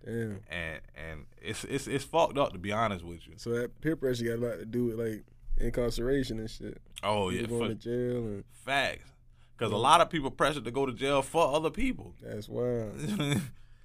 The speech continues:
Speaker 2: You gotta experience this life 'cause you couldn't say something, dog.
Speaker 1: Yeah, yeah.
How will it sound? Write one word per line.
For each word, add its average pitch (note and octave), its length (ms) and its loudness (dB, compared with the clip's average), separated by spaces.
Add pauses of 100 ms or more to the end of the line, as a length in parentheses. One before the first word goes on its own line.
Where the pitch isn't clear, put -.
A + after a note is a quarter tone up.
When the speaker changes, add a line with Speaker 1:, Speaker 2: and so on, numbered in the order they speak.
(140)
Speaker 2:
You D#3+ 160 -2
gotta C#3 380 8
experience C#3 580 2
this C#3 200 0
life A2 380 4
'cause A2 320 -4 (260)
you B2+ 180 4
couldn't B2 260 2
say B2 260 0
something, D#2+ 320 -8
dog. E2+ 360 -4
Speaker 1:
Yeah, A2 120 -4 (120)
yeah. - 20 -6